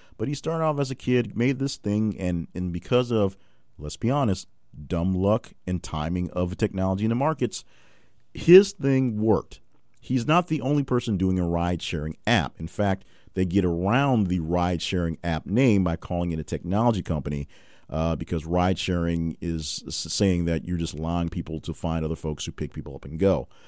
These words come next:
Uh, it's something similar happens in D C where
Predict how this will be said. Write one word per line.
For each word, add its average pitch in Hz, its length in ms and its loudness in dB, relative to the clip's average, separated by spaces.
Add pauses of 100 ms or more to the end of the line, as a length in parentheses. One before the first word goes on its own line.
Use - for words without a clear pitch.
(160)
Uh, 76 100 -4
it's 73 220 -2
something - 360 -2
similar 98 320 2
happens 85 400 0
in 82 100 -4
D 82 140 -4
C 120 360 2
where 82 380 2